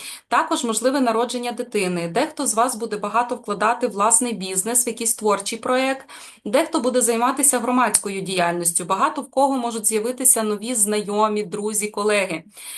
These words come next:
Е, дехто буде цікавитися колективним спортом,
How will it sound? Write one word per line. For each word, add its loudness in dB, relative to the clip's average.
Е, -4
дехто 0
буде -4
цікавитися 2
колективним -4
спортом, 0